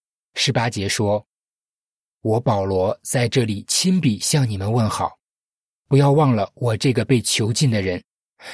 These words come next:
愿你们享有分外恩典。”第十七段问题，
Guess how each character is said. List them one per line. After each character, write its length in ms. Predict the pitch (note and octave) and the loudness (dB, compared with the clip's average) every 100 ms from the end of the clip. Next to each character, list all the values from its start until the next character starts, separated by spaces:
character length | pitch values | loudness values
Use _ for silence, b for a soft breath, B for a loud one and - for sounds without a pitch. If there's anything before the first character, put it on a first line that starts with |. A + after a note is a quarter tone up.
| B | B
愿 240 | G3 G3 | 2 4
你 80 | D3+ | 4
们 160 | A#2+ A#2+ | 4 2
享 240 | - A2+ | 2 2
有 180 | A#2+ F#2+ | 2 0
分 360 | - - F#3 A#2 | -4 0 2 2
外 200 | A2+ G2 | 0 -2
恩 200 | A#2 A2 | -2 -2
典。” 260 | A2 F#2 - _ _ _ _ _ _ _ _ _ _ _ _ _ _ _ _ _ _ _ _ | -2 -6 -12 _ _ _ _ _ _ _ _ _ _ _ _ _ _ _ _ _ _ _ _
第 220 | - D3+ B2 | 2 4 4
十 260 | - D3 | 2 0
七 220 | C#3+ - | 0 0
段 200 | F3+ F#3 | 4 4
问 200 | C3 A2 | 4 2
题， 340 | F2+ F2+ E2 | 0 -4 -4